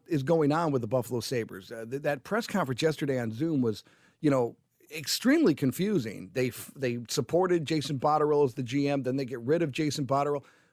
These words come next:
But again, like, of all the times for this to happen, if there's anything we need, it's optimism, right?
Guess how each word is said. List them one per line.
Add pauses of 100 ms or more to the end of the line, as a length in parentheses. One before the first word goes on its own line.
(120)
But
again,
like,
of
all
the
times
for
this
to
happen,
if
there's (100)
anything
we
need,
it's (100)
optimism,
right?